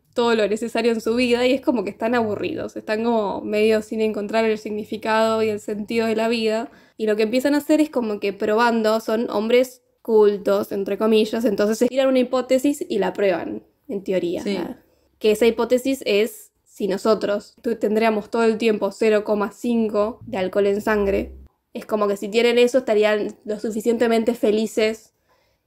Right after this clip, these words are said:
Speaker 1: y desinhibidos y relajados como para vivir su vida. Y sería, sería mejor para ellos. Y es como lo que van probando, incluso a veces suben la dosis y la bajan.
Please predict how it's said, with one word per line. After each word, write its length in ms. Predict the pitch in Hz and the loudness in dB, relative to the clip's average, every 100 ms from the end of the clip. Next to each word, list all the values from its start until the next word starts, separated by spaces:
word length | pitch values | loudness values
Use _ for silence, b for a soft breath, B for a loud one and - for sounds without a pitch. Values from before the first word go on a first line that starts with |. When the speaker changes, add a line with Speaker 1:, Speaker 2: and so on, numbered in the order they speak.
| _ | _
Speaker 1:
y 200 | 214 202 | -2 0
desinhibidos 920 | 190 202 214 208 214 214 214 220 214 | 0 0 2 2 4 4 4 2 -2
y 200 | - 196 | -6 -4
relajados 840 | 190 202 196 - 214 208 214 233 | -2 -2 -4 -2 0 2 0 -4
como 300 | - 208 214 | -8 -10 -10
para 420 | - 208 214 220 _ - - | -8 -6 -6 -6 _ -20 -8
vivir 360 | 233 214 220 | -6 -2 -4
su 160 | 214 226 | -2 -4
vida. 360 | - - 233 _ _ _ _ _ - | -4 -6 -8 _ _ _ _ _ -18
Y 100 | 226 | -6
sería, 460 | 208 220 226 233 _ | 0 2 0 -2 _
sería 220 | 240 226 | -4 -2
mejor 360 | 220 208 220 220 | -2 2 0 2
para 160 | 226 | -2
ellos. 360 | 220 214 - - 381 _ | -2 -8 -14 -16 -20 _
Y 80 | 233 | -10
es 60 | |
como 180 | - 220 | -6 -4
lo 120 | 220 | -4
que 80 | 220 | 0
van 180 | 226 233 | 2 4
probando, 520 | 247 247 247 247 247 | 4 4 2 2 0
incluso 400 | - 202 196 220 | 0 -2 -2 0
a 40 | |
veces 220 | 214 214 - | 0 0 -4
suben 320 | 226 214 202 | 2 2 4
la 120 | 196 | 4
dosis 520 | 214 220 208 220 208 | 4 4 0 -6 -6
y 40 | 202 | -8
la 100 | 190 | -4
bajan. 360 | 202 196 214 | -4 -4 -8